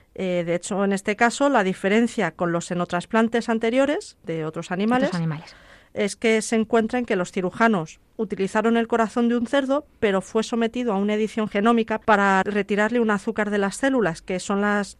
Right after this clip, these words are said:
Speaker 1: responsables de ese rechazo casi inmediato del órgano, ¿no? Entonces, en la edición genómica también han insertado otro tipo de, de modificaciones que creen que pueden facilitar la, la aceptación de ese órgano.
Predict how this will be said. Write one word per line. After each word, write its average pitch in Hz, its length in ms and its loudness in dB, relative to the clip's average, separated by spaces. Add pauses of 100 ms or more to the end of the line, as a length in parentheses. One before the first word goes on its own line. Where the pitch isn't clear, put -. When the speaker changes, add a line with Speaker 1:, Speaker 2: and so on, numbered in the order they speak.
(340)
Speaker 1:
responsables 214 640 0
de 208 80 -2
ese 214 160 -2
rechazo 208 480 -2
casi 202 240 -2
inmediato 190 420 0
del 185 140 0
órgano, 180 400 -2
¿no? 262 180 -2 (640)
Entonces, 220 420 0
en 185 140 0
la 175 340 2
edición 175 440 -2
genómica 247 560 2
también 202 460 0 (180)
han 214 140 2
insertado 214 520 0
otro 196 180 -2
tipo 214 300 -2
de, 208 420 0 (300)
de 214 180 4
modificaciones 220 1000 0 (460)
que 190 220 0
creen 220 380 2
que 220 140 0
pueden 202 240 0
facilitar 196 560 -2
la, 202 340 2
la 180 140 0
aceptación 175 580 -4
de 185 60 0
ese 180 220 -4
órgano. 151 360 -8